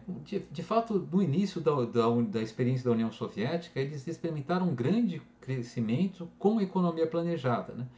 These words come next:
Mas chegou um momento de estagnação que não foi revertido, né, com, é, com, com planejamento, tá? E, e também não foi revertido, pra ser franco, né, com, é, a queda, né, do, da economia socialista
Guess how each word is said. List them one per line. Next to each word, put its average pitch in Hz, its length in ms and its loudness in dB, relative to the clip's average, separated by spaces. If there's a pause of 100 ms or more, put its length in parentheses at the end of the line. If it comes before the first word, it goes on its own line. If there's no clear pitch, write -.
(300)
Mas 196 140 0
chegou 202 200 0
um 196 40 4
momento 175 400 2
de 151 120 -6
estagnação 156 760 -2
que 165 200 -6 (420)
não 175 280 2
foi 160 200 0
revertido, 131 800 -2
né, 127 160 -2
com, 104 440 -2 (460)
é, 92 800 -2 (100)
com, 113 180 -2
com 107 280 -6
planejamento, 117 800 2
tá? 151 200 -2
E, 156 200 -6
e 135 340 -6
também - 280 0
não 151 160 0
foi 156 180 6
revertido, 131 760 0 (220)
pra - 140 -6
ser - 180 -4
franco, 117 420 4
né, 113 120 2
com, 113 320 0 (460)
é, 117 60 -6 (160)
a 120 120 0
queda, 117 480 4
né, 117 180 0
do, 92 420 -2
da 95 200 -4
economia 101 440 -2
socialista 123 840 -2